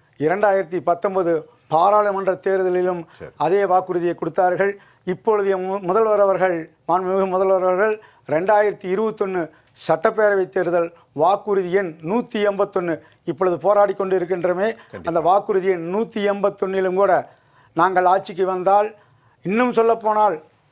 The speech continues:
Speaker 1: நூறு நாட்களுக்குள்
Speaker 2: கண்டிப்பா.
Speaker 1: உடனடியாக
Speaker 2: திரு
Speaker 1: இந்த
Speaker 2: முரளி,
Speaker 1: பகுதி நேர ஆசிரியர்களை பணி நிரந்தரம் செய்யப்படுவார் என்ற வாக்குறுதியை கொடுத்துள்ளார்கள்.
Speaker 2: உங்க பாக்கெட்ல வச்சிருக்கீங்க, இந்த நூத்தி எண்பத்தி ஒன்னு திராவிட முன்னேற்ற கழகம் கொடுத்த வாக்குறுதி.
Speaker 1: ஆமாங்க, ஆமாங்க.
Speaker 2: ஐநூ-, அதை
Speaker 1: ரெண்டாயிரத்தி இருபத்தொன்னு.
Speaker 2: எடுத்து அப்படி
Speaker 1: சரி.
Speaker 2: காட்டுங்க. ஐநூத்தி சில்லற, ஐநூத்தி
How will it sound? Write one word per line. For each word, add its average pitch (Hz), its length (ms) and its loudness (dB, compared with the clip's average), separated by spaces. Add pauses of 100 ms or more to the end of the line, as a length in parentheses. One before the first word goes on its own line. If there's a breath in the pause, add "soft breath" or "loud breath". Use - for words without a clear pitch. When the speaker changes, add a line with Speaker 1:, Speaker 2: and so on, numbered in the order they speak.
(180)
Speaker 1:
நூறு 247 340 2
நாட்களுக்குள் 226 600 0 (260)
Speaker 2:
கண்டிப்பா. 127 220 0
Speaker 1:
உடனடியாக 202 520 2 (300)
Speaker 2:
திரு 147 120 -6
Speaker 1:
இந்த 143 60 -2
Speaker 2:
முரளி, 156 260 4
Speaker 1:
பகுதி 214 260 2
நேர 220 180 2
ஆசிரியர்களை 190 480 0
பணி 190 120 -2
நிரந்தரம் 220 280 -4
செய்யப்படுவார் 196 400 0
என்ற 185 180 2
வாக்குறுதியை 226 500 2
கொடுத்துள்ளார்கள். 165 560 -2 (120)
Speaker 2:
உங்க 113 120 -4 (140)
பாக்கெட்ல 147 380 -2
வச்சிருக்கீங்க, 117 460 -8 (320)
இந்த 113 120 -8 (100)
நூத்தி 160 380 -10
எண்பத்தி 143 380 -10
ஒன்னு 143 140 -10 (140)
திராவிட 156 440 2
முன்னேற்ற 143 440 -6
கழகம் 120 340 -6
கொடுத்த 107 320 -6
வாக்குறுதி. 78 380 -8 (160)
Speaker 1:
ஆமாங்க, 151 240 -2 (100)
ஆமாங்க. 160 220 -2
Speaker 2:
ஐநூ-, - 0 -
அதை 131 80 2
Speaker 1:
ரெண்டாயிரத்தி 185 240 2
இருபத்தொன்னு. 151 240 2
Speaker 2:
எடுத்து 226 200 2
அப்படி 160 160 -2
Speaker 1:
சரி. 139 100 -2
Speaker 2:
காட்டுங்க. 131 280 0 (160)
ஐநூத்தி 196 500 -4
சில்லற, 123 280 -2 (220)
ஐநூத்தி 180 480 -4